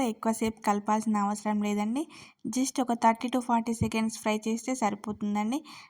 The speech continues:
అంతేనండి, సొరకాయ బెజ్జాల కర్రీ రెడీ. చాలా చాలా బాగుంటుంది. authentic and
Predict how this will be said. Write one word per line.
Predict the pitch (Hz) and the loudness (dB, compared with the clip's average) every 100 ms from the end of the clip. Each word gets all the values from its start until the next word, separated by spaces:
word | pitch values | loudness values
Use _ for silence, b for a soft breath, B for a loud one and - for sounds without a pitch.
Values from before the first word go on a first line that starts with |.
| B | B
అంతేనండి, | 214 226 254 254 233 247 302 311 | 2 4 4 2 2 2 2 2
సొరకాయ | 240 214 214 220 | 2 2 2 2
బెజ్జాల | 208 208 214 208 | 2 2 4 4
కర్రీ | 208 208 214 | 4 0 2
రెడీ. | 208 208 247 247 | 0 0 -2 0
చాలా | 214 208 233 | 2 4 4
చాలా | 233 220 214 214 | 4 2 2 0
బాగుంటుంది. | 208 214 214 214 214 302 B B - 208 | 0 0 0 0 0 -2 B B -2 0
authentic | 208 240 240 254 240 240 | 4 4 4 2 0 0
and | 247 | 2